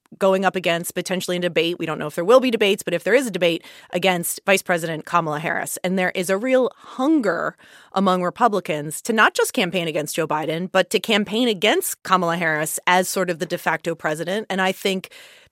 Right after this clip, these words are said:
you can see the argument for putting up a woman, someone who has a bit of an attack dog reputation. I think Trump has called her a killer, which is one of the finest compliments he can pay a politician. And I think the Kamala Harris factor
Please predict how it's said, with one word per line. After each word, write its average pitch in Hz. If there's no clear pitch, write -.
you 170
can 202
see 208
the 196
argument 214
for 190
putting 190
up -
a 180
woman, 214
someone 175
who 180
has 175
a 165
bit 180
of 165
an 175
attack 175
dog 190
reputation. 185
I 185
think 160
Trump 160
has 156
called 175
her 160
a 156
killer, 214
which 196
is 160
one 170
of 156
the 156
finest 196
compliments 196
he 170
can 165
pay 220
a 226
politician. 220
And 202
I 196
think 269
the 294
Kamala 285
Harris 277
factor 254